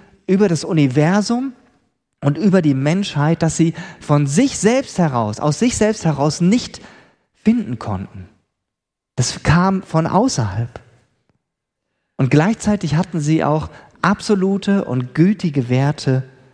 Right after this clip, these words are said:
nach denen sie ihr Leben ausrichten konnten. Und nicht nur ihr Leben, sondern sie hatten damit auch eine Grundlage,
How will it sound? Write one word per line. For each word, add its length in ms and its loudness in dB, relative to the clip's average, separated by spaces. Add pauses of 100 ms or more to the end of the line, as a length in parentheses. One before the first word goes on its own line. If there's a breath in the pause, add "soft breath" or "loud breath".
(520)
nach 160 2
denen 320 2
sie 300 -2
ihr 80 0
Leben 340 0
ausrichten 600 -8
konnten. 420 -14
Und 120 4
nicht 200 0
nur 100 0
ihr 200 2
Leben, 480 -2 (400 soft breath)
sondern 520 0
sie 140 0
hatten 240 -2
damit 240 2
auch 140 0
eine 180 0
Grundlage, 880 0